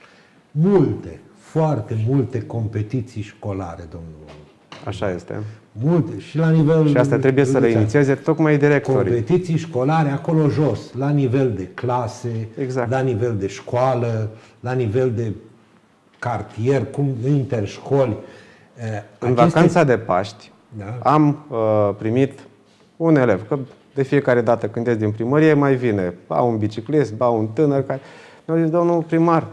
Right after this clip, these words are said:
Speaker 2: au luat coșurile de basket, uh, ca să nu ne lase să jucăm basket în curtea școlii."
Speaker 1: Da.
Speaker 2: Nu
Speaker 1: Sau
Speaker 2: se
Speaker 1: se,
Speaker 2: poate așa
Speaker 1: sau
Speaker 2: ceva.
Speaker 1: am văzut undeva, se legau plasele.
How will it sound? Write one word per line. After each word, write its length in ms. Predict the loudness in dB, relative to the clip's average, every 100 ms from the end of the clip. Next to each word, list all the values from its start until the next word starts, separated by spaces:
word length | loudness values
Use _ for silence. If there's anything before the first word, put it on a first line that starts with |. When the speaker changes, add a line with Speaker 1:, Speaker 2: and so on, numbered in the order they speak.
| -16 -20 -4
Speaker 2:
au 160 | 0
luat 320 | 4 2 2
coșurile 540 | 0 0 2 0 2 2
de 120 | 2
basket, 520 | 2 0 0 0 -2 -2 -6
uh, 60 | 0 2 2 0 -4 -14 -6
ca 100 | -2
să 120 | 0
nu 100 | 2
ne 100 | 2
lase 240 | 2 0
să 120 | -4 -6
jucăm 360 | -6 -6 -4
basket 400 | -2 -2 -4 -4
în 120 | -4
curtea 300 | -4 -4 -2
școlii." 380 | -4 -4 -4 -4 -6 -4
Speaker 1:
Da. 300 | -4 -6 -10
Speaker 2:
Nu 160 | -6 -2
Speaker 1:
Sau 100 | 2
Speaker 2:
se 40 | 2
Speaker 1:
se, 80 | 4
Speaker 2:
poate 240 | 4 4
așa 200 | 0 2
Speaker 1:
sau 100 | 2
Speaker 2:
ceva. 160 | 2 0
Speaker 1:
am 140 | 0
văzut 380 | 0 2 2 2
undeva, 500 | 0 0 -2 -2 -2
se 140 | -2
legau 520 | 0 0 0 0 0 0
plasele. 500 | 0 0 0 -4